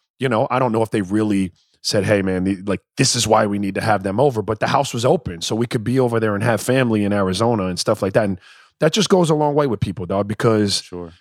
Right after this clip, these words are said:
Speaker 1: there's a, there's a real human there. It's not just somebody that's, that's, uh, you know, using you for their quest to a championship, if you will.
Speaker 2: Sure. I mean, that's,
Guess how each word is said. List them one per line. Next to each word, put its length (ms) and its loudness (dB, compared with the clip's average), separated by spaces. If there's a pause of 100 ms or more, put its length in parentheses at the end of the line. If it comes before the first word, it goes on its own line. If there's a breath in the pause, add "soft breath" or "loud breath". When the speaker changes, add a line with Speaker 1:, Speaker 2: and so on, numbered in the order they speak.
(160)
Speaker 1:
there's 200 -2
a, 80 0
there's 240 2
a 20 2
real 220 2
human 400 2
there. 160 2
It's 120 0
not 160 2
just 200 0
somebody 400 2
that's, 420 -4 (100)
that's, 280 -4
uh, 320 0 (580)
you 80 -4
know, 160 -2 (160)
using 460 0
you 160 2
for 480 -2 (240)
their 380 -2
quest 360 2
to 80 -2
a 60 0
championship, 600 0
if 140 -16
you 60 -14
will. 140 -14 (500)
Speaker 2:
Sure. 500 -8 (140)
I 120 -10
mean, 300 -6 (220)
that's, 260 -4